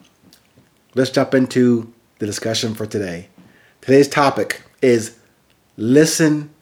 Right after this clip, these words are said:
to where you came from. Listen to where you came from. So, all of you out there who took some time today to download this episode,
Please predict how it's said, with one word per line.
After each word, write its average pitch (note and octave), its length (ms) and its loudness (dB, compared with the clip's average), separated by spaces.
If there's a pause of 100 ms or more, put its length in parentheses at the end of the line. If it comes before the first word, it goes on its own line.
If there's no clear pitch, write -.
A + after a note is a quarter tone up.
(140)
to - 100 -4
where A#2+ 140 4
you A#2+ 160 2
came G#2 320 -6
from. E2 400 -16 (1400)
Listen C#3 760 0 (280)
to A2+ 120 -4
where A2+ 180 2
you A#2+ 220 0
came G#2+ 320 -6
from. - 380 -18 (1040)
So, A#2+ 320 0 (1900)
all C3 160 2
of B2 80 -2
you C3 100 4
out B2+ 220 -2
there B2+ 240 2
who A2 260 -2 (440)
took B2 160 -4
some A2+ 120 -10
time A#2+ 400 -2
today A#2+ 340 2
to G2+ 340 -8 (1040)
download A#2 520 0 (220)
this A2 420 -4
episode, B2+ 640 2